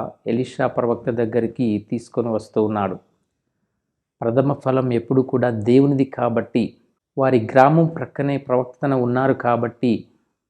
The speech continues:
ఆ వ్యక్తి ఇరువది రొట్టెలను, ధాన్యపు వెన్నులను తీసుకుని వచ్చి ఎలీషాకు కానుకగా ఇస్తూ ఉన్నాడు. వాటిని స్వీకరించినటువంటి ఎలీషా ఆ ఇరవై రొట్టెలను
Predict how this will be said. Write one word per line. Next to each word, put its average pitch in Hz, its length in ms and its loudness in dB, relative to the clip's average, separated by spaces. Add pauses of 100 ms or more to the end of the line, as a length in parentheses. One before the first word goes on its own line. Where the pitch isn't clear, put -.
(420)
ఆ 113 120 -2
వ్యక్తి 117 480 -2 (280)
ఇరువది 120 340 0
రొట్టెలను, 120 580 -2 (880)
ధాన్యపు 123 600 -4
వెన్నులను 123 540 0
తీసుకుని 117 500 -6
వచ్చి 110 580 -4 (680)
ఎలీషాకు 123 760 -2 (640)
కానుకగా 123 680 -4
ఇస్తూ 123 380 -6
ఉన్నాడు. 107 380 0 (440)
వాటిని 147 520 6
స్వీకరించినటువంటి 147 1300 2 (440)
ఎలీషా 123 520 2 (1800)
ఆ 127 100 0
ఇరవై 139 340 6
రొట్టెలను 139 540 0